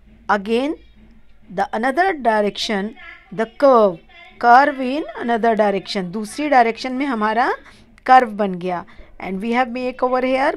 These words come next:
कर्व की हेल्प से हमने एक फिश भी बना ली, ये देखिए। So now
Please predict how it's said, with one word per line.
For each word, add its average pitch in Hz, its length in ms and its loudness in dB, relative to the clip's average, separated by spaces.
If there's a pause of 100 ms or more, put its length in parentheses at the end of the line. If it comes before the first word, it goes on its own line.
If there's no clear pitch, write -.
कर्व 233 300 2
की 269 100 -4
हेल्प 247 280 0
से 285 80 -4
हमने 262 400 -2
एक - 160 -4 (520)
फिश 359 320 4
भी 269 120 0 (120)
बना 208 220 0
ली, 175 220 -6 (200)
ये 196 80 -4
देखिए। 208 680 0 (1200)
So 226 180 0
now 208 440 2